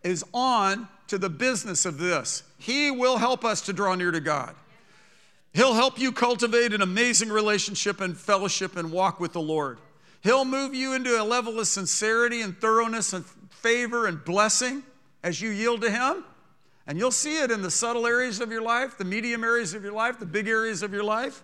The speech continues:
because he's faithful. He gives life and breath to all. He doesn't hold back wisdom.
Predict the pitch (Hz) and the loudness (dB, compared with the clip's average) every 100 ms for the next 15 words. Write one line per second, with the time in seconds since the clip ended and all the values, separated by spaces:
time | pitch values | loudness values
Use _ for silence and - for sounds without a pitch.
0 | - _ _ _ _ _ _ - 190 175 | -20 _ _ _ _ _ _ -8 -4 -2
1 | 175 - - 220 208 - 143 117 - _ | -4 -6 0 0 0 -4 -10 -10 -20 _
2 | _ _ _ _ _ _ 170 185 156 175 | _ _ _ _ _ _ -6 -4 -2 -2
3 | 190 220 - 202 175 226 220 - 196 208 | 0 0 -2 -4 0 0 -2 -8 -6 -2
4 | 214 180 123 - - _ - - 175 185 | -2 -2 -6 -14 -20 _ -12 -6 -2 -2
5 | 208 180 220 202 214 214 214 220 185 196 | -2 -2 -2 0 0 0 -2 -2 -2 -4
6 | 151 | -8